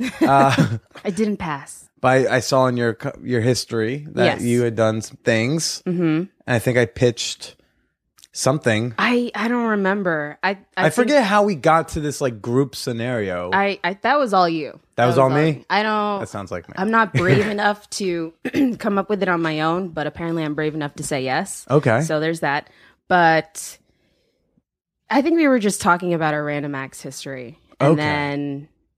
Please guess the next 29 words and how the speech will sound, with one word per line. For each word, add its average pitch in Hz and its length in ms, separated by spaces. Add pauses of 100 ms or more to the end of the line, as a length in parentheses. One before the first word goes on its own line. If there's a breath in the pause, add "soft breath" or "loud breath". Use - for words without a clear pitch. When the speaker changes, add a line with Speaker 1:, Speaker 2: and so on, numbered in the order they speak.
(520)
Speaker 1:
you 175 280
were, 170 320
I 175 120
think 208 200
you 208 120
just 180 180
started 185 320
asking 160 460
me, 156 240
"Okay, 147 240
what 143 180
have 151 100
you 147 140
done? 156 400
What 160 100
are 156 80
you 147 220
into? 156 800
Have 151 140
you 147 80
ever 147 140
had 143 300
fantasies 160 680
of 147 100
certain 160 360
things 156 280
that 143 80
you 143 100
haven't 135 360